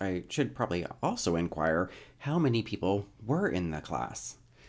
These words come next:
By the looks of the ballroom the reunion is held, quite a number. Despite the Grange storyline, this reunion gave me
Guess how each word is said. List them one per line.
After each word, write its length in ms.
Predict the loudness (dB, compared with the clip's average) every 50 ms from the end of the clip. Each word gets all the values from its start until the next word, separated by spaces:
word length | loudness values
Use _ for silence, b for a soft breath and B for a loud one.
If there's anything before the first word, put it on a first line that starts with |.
| b b b b b -2
By 140 | 0 0 2
the 100 | 2 2
looks 400 | 2 4 4 4 2 2 0 -4
of 80 | -4
the 100 | -2 -4
ballroom 760 | -2 2 4 4 6 6 6 4 4 4 4 4 2 0 -2 -2 -2
the 100 | 0 0
reunion 560 | 0 0 2 4 4 4 4 4 0 -2 -2
is 140 | -4 -4 -2
held, 400 | 0 2 2 2 2 0 -2 -6 -10 -14 -20 -20 -20 -20 -20 -20 -20 -20 -20 -20 -20 -20 -18
quite 340 | -16 -12 -8 -6 -6 0 2
a 40 | 4
number. 480 | 4 4 2 0 -4 -8 -12 -14 -18 -20 -20 -20 -20 -20 -18 -16 -16 -14 -10
Despite 480 | -8 -6 -6 -4 0 0 2 2 0 -2
the 60 | -4
Grange 520 | -2 0 2 2 2 2 2 0 -4 -2
storyline, 760 | 0 2 2 2 2 0 -2 -2 -2 -2 -2 -4 -4 -6 -6 -8 -10 -16 -20 b b b b b b b b
this 260 | 4 4 4 4 2
reunion 640 | 2 2 2 2 2 0 0 0 0 0 0 -2 -4 -6 -12 -20 -20 -20 _
gave 240 | -2 0 0 2 2
me 380 | 2 2 2 2 0 -2 -4